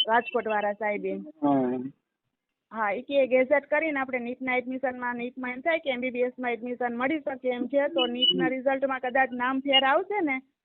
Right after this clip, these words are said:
Speaker 1: તો કે ઈ થઈ જશે ઈ કે, પણ તમે આ બધું સુધારી લ્યો ઈ કે.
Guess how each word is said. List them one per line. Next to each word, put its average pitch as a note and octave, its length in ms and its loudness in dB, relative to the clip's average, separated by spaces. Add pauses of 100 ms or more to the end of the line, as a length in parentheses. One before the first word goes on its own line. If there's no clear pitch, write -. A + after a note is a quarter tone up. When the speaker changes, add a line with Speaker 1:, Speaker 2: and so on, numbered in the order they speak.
(260)
Speaker 1:
તો C#4+ 80 2
કે C#4+ 140 -2
ઈ C#4+ 200 2
થઈ E4 240 6
જશે G#3 460 4
ઈ G3+ 160 0
કે, G#3 180 -4
પણ A3+ 200 -6
તમે A#3 220 0
આ A#3+ 240 0
બધું C4 300 0
સુધારી C4+ 480 2
લ્યો G3+ 240 -2
ઈ G3 160 -2
કે. G3+ 320 -10